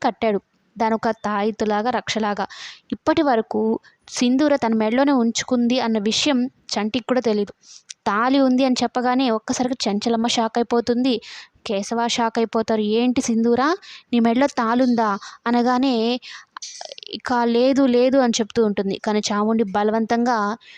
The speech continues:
సింధూర మెడలో ఉన్న తాళిని బయట పెడుతుంది. అందరూ ఒక్కసారిగా చూసి షాక్ అయిపోతారు. దీనికి సింధూర ఏం చెప్తుందో సమాధానం అనేది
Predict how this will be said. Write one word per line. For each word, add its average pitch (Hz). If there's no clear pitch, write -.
సింధూర 285
మెడలో 226
ఉన్న 214
తాళిని 208
బయట 196
పెడుతుంది. 196
అందరూ 214
ఒక్కసారిగా 214
చూసి 226
షాక్ 202
అయిపోతారు. 202
దీనికి 208
సింధూర 240
ఏం 226
చెప్తుందో 226
సమాధానం 220
అనేది 214